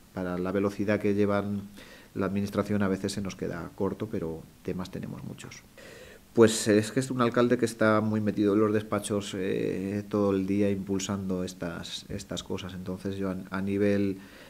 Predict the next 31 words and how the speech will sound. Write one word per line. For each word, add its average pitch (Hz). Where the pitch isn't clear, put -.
eh, 98
personal, 101
pues, 90
eh, 90
yo 92
creo 92
que, 90
que 107
toca 104
ya, 101
como 98
he -
dicho, 98
intentar 101
aprovechar 101
al 95
máximo 101
esas 101
mejorías 98
que, 98
que -
se 104
están 98
realizando 98
en 95
el 95
área 95
económica 101
para 98
intentar 92
aprovecharlas 90